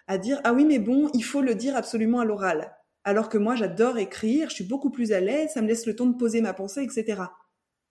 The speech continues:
Bah alors du coup, concrètement, si t'étais sûr que personne te critique et que tout allait bien se passer et que tout, tout se passerait bien pour tout le monde, comment tu le ferais ? Ah bah je le ferais par écrit.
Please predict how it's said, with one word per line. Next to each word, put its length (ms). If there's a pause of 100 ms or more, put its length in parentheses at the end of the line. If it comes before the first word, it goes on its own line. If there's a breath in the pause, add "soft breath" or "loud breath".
(360)
Bah 100
alors 160
du 100
coup, 420
concrètement, 400
si 80
t'étais 220
sûr 180
que 160
personne 360
te 60
critique 380
et 80
que 80
tout 160
allait 160
bien 160
se 80
passer 300
et 160
que 80
tout, 180
tout 180
se 80
passerait 260
bien 120
pour 140
tout 100
le 60
monde, 180
comment 220
tu 100
le 60
ferais ? 320
Ah 40
bah 120
je 80
le 40
ferais 200
par 140
écrit. 340